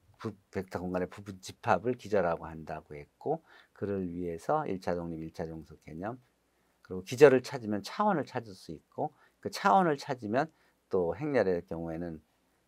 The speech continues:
에이엑스 이퀄, 어, 제로에서 그 해공간, 해공간을 찾을 수 있고, 그 해공간이 널리티고,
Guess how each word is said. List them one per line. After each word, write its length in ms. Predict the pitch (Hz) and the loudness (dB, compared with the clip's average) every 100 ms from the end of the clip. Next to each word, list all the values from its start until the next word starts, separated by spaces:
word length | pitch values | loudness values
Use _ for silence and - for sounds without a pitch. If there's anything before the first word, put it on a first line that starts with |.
| - | 0
에이엑스 400 | 101 104 - 98 | 2 2 -2 -16
이퀄, 240 | _ 98 92 90 | _ -4 -4 -4
어, 300 | 92 87 80 - _ _ _ _ | -8 -10 -12 -18 _ _ _ _
제로에서 680 | - 92 90 85 82 - 104 - _ | -8 -6 -4 -4 -6 -4 -6 -6 _
그 500 | - 85 85 80 80 73 - - | -12 -8 -6 -6 -10 -14 -18 -2
해공간, 540 | 156 143 107 90 71 - _ - | 0 0 -2 -4 -8 -10 _ -4
해공간을 460 | 151 147 120 98 87 | 0 2 4 2 0
찾을 240 | - 101 85 | -8 -16 -14
수 120 | - | -10
있고, 280 | 85 - 104 | -10 -6 -6
그 80 | 95 | -6
해공간이 460 | 127 127 98 95 | -4 0 0 0
널리티고, 760 | 87 98 101 95 - - 82 | 0 -2 -2 -6 -16 -14 -12